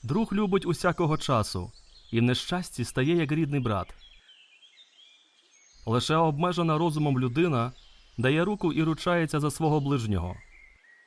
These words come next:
Хто любить сварку, той любить гріх,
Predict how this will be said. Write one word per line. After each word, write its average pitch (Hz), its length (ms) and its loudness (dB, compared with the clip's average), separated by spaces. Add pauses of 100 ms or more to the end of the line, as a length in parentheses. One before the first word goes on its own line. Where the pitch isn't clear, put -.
(1300)
Хто 123 240 -2
любить 139 260 -2
сварку, 135 600 0 (500)
той 175 180 2
любить 165 280 0
гріх, 127 460 0